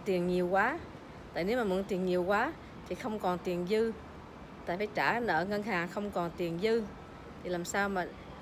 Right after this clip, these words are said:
để, ừm, sinh sống trong gia đình. Tại anh đem về có một ngàn tám <clears throat> là, ừm, không có đủ sống, mà trong nhà chị có, chưa có đi làm. Giờ mình làm sao mà cho cái thợ lợi nhuận đó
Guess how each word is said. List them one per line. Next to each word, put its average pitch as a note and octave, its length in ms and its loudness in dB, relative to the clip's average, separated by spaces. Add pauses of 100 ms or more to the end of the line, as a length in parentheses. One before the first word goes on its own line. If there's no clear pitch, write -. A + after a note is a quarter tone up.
để, E3+ 280 4 (320)
ừm, F3+ 400 -4 (240)
sinh A3 160 -4
sống A#3+ 240 0
trong G#3+ 180 2
gia G#3 100 6
đình. F#3 280 4
Tại D#3+ 120 4
anh G3+ 200 0
đem G#3+ 180 0
về F#3 140 4
có A3+ 160 -2
một G#3+ 100 0
ngàn E3 200 0
tám F3+ 260 2 (480)
<clears throat> - 0 -
là, F3+ 440 0 (320)
ừm, E3+ 280 -4
không A#3 220 -2
có B3 80 4
đủ F3+ 140 4
sống, A3+ 260 2 (760)
mà E3+ 140 -2
trong G3+ 180 -4
nhà G3 120 2
chị E3 220 -2
có, A3+ 120 -2 (120)
chưa A3+ 100 2
có G#3+ 80 2
đi A3 120 0
làm. F3 280 4 (1300)
Giờ G3+ 100 0
mình G3 120 2
làm F#3+ 180 4
sao C#4 240 4
mà D4+ 140 0
cho A3 80 0
cái B3+ 100 2
thợ D#3+ 180 2
lợi E3 260 4
nhuận F3 280 2
đó A3 260 2